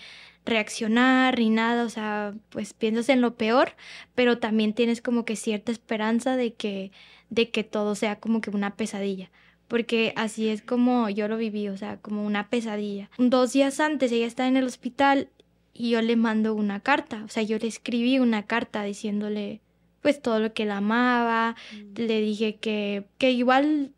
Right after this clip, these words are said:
Speaker 1: sí ya presentía que algo no estaba bien,
Speaker 2: Ok.
Speaker 1: pero fue muy inesperado, o sea, fue de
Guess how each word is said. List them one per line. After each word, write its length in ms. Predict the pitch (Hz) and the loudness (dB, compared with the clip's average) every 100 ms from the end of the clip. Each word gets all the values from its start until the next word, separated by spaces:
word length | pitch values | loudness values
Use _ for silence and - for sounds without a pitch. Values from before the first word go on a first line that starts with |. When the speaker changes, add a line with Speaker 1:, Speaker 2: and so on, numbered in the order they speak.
| _ | _
Speaker 1:
sí 480 | - 269 277 285 277 | -4 0 2 2 2
ya 180 | 254 254 | 2 0
presentía 840 | 262 247 226 220 233 240 240 240 240 | 0 0 0 0 0 0 0 -2 -4
que 140 | 240 226 | -4 -2
algo 300 | 220 240 240 | 0 2 2
no 80 | |
estaba 340 | 233 - 233 220 | 0 0 0 2
bien, 300 | 233 294 392 _ _ _ | 2 0 -4 _ _ _
Speaker 2:
Ok. 180 | 202 - 226 247 - _ _ _ | -16 -10 -8 -10 -14 _ _ _
Speaker 1:
pero 680 | 254 247 240 233 233 214 208 | 2 4 4 4 2 0 -4
fue 320 | - 254 247 247 | 0 4 6 6
muy 360 | 254 262 262 | 6 6 8
inesperado, 520 | 262 269 - 226 208 196 | 6 4 0 -2 -2 -4
o 40 | |
sea, 260 | - 226 214 | -4 -4 -4
fue 640 | - - 226 220 220 220 | -8 -8 -2 0 0 -2
de 600 | 214 240 240 240 226 214 | 0 2 2 2 -2 -6